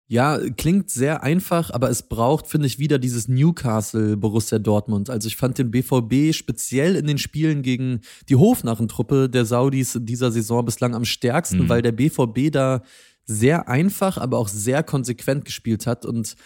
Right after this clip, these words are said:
Speaker 1: man kann das ja nach diesem Stuttgart-Spiel schnell vergessen, dass wir Borussia Dortmund vor ein paar Wochen noch über den grünen Klee gelebt, äh, gelobt haben, so rum für deren Ergebnisfußball. Und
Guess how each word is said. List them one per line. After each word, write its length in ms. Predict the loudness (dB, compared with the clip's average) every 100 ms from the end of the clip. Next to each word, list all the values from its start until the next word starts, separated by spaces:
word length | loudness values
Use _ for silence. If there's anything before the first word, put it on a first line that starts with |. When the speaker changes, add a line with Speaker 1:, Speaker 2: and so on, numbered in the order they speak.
| -20 -20 -20 -20 _ _ _
Speaker 1:
man 180 | 0 2
kann 220 | 4 4
das 120 | 4 2
ja 120 | 2
nach 120 | 2
diesem 200 | 0 -2
Stuttgart-Spiel 640 | 0 -2 0 -2 -2 -2 -2
schnell 340 | 0 0 0
vergessen, 920 | 0 0 0 0 -2 -2 -4 -6 -12 _
dass 240 | 0 0 2
wir 100 | 0
Borussia 400 | 2 0 0 2
Dortmund 340 | 2 2 2
vor 120 | 0
ein 60 | 0
paar 160 | 2 2
Wochen 160 | 2
noch 120 | 2
über 160 | 2 2
den 160 | 0 0
grünen 260 | 0 -2
Klee 340 | 0 2 2 2
gelebt, 540 | 2 2 0 -6 -6
äh, 160 | -2 2
gelobt 480 | 4 6 2 0
haben, 220 | -4 -2 0
so 160 | 0
rum 160 | 2 -2
für 140 | -2
deren 240 | 0 0 0
Ergebnisfußball. 960 | -2 -2 -2 -2 -2 -8 -4 0 2
Und 320 | 0 -2 -6